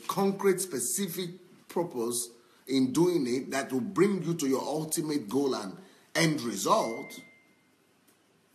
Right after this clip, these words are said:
you know, it's just making you be a busybody. So every time, no matter where you are, you must always ask yourself,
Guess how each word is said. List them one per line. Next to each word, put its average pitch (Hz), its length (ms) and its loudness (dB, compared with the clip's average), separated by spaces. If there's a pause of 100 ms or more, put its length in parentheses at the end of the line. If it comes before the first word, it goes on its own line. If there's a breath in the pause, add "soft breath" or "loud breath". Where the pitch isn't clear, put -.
(420)
you 135 140 4
know, 120 180 2
it's 123 160 0
just 147 360 0
making 127 380 0
you 123 200 2
be 110 500 -4
a 120 440 -4 (580)
busybody. 117 540 -2 (840 loud breath)
So 185 340 4
every 240 420 4
time, 120 520 -4
no 135 100 4
matter 196 300 2
where 175 220 2
you 139 320 -4
are, 104 320 -2 (560 soft breath)
you 143 120 6
must 143 220 2
always 202 460 2
ask 165 260 -2
yourself, 120 500 -4